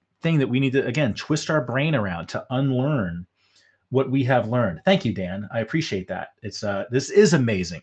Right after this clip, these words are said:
This is profound. When I, when I,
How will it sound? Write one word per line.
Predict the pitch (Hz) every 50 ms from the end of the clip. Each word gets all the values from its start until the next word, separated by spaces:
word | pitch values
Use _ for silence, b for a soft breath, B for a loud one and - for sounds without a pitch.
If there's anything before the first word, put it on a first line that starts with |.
| - _
This | 147 151 -
is | 170 135 117
profound. | - - - 117 101 92 - - - - - - 185 190 180 156 120 92 78 76 - -
When | - 110 113
I, | 131 180 196
when | - - 135 139
I, | 151 175 185 180